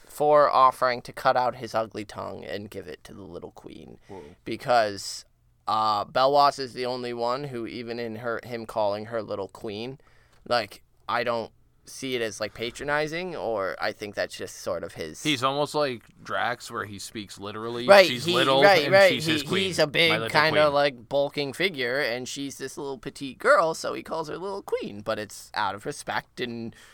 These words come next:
Speaker 1: he, the guy was insulting him. So, like, Belwas, 'cause he's one of her advisors,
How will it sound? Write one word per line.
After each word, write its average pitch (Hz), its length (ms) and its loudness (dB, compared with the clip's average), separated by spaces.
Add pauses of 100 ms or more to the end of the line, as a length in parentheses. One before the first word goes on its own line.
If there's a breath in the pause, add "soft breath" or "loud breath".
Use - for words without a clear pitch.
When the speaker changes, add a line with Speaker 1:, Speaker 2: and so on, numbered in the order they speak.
(160 soft breath)
Speaker 1:
he, 120 160 -10
the 123 160 -4
guy 120 280 0
was 143 160 -2
insulting 139 520 0
him. 123 100 -6
So, 160 160 0
like, 156 220 2
Belwas, 113 500 4
'cause 143 200 -6
he's 156 480 -8
one 170 400 6
of 160 300 2 (240)
her 135 180 2
advisors, 113 720 -6